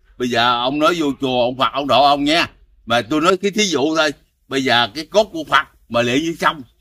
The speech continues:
ông giái đi, bây giờ cái cốt đó mà vớt lên được thì ông Phật ông độ.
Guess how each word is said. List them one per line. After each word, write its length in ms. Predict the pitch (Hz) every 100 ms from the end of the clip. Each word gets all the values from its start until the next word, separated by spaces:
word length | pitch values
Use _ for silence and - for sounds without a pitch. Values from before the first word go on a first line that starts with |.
| _
ông 200 | - 131
giái 220 | 135 160 196
đi, 240 | 143 135
bây 120 | 127
giờ 100 | 120
cái 100 | 123
cốt 260 | 135 196 185
đó 120 | 175
mà 200 | 143 113 120
vớt 180 | 185
lên 180 | 185 139
được 280 | 117 147 - _ _ -
thì 260 | 110 120 120
ông 160 | 127 120
Phật 100 | -
ông 80 | 165
độ. 300 | 123 131